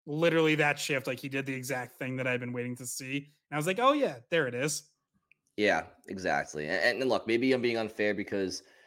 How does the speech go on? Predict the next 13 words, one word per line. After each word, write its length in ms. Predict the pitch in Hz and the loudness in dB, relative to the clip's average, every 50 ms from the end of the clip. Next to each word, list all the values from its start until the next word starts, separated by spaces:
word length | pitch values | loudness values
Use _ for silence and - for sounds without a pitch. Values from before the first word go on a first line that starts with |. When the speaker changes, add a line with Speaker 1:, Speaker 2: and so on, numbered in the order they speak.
| _ _ _ _ _ _ _ _ _ _ | _ _ _ _ _ _ _ _ _ _
Speaker 2:
I, 180 | 120 - 113 | 4 4 4
I 40 | 123 | 4
do 160 | 107 127 135 | 4 4 4
think 160 | 131 131 120 117 | 4 4 2 0
I'm 120 | 107 101 | 0 -2
carrying 320 | - - 104 98 95 92 | 0 2 2 2 2 2
over 200 | 95 95 87 92 | 0 -2 -2 -2
some, 540 | 87 - - 92 87 85 82 82 85 - - _ _ _ _ | -4 -4 -4 -4 -4 -4 -6 -8 -8 -12 -14 _ _ _ _
some 560 | - - - 98 90 87 85 78 73 76 - _ _ _ _ - | -12 -8 -6 -4 -4 -4 -6 -8 -10 -12 -14 _ _ _ _ -4
pent-up 360 | 101 101 95 - 95 - - | -4 -4 0 0 -2 -2 -2
frus-, 300 | - 98 92 - - - - _ | -6 -8 -8 -8 -10 -12 -14 _
frustration 560 | - 98 90 - - 87 90 90 - 110 104 | -4 -2 -2 0 0 0 0 0 -2 -6 -6
from, 380 | - - 87 85 82 80 78 | -4 -4 -2 -2 -2 -4 -8